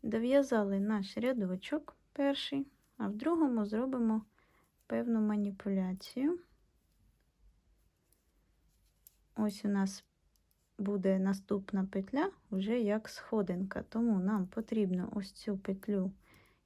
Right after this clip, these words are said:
із попереднього рядка і попереднього кольору об'єднати з наступним кольором. Тому ось так вдіваю спицю і в цю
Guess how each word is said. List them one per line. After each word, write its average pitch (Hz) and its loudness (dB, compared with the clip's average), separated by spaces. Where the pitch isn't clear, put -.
із 214 0
попереднього 196 0
рядка 294 0
і 247 -4
попереднього 240 -2
кольору 214 -2
об'єднати 220 2
з 196 0
наступним 196 -2
кольором. 190 -2
Тому 208 0
ось 196 -2
так 190 -2
вдіваю 190 0
спицю 196 -4
і 233 0
в 196 -4
цю 190 0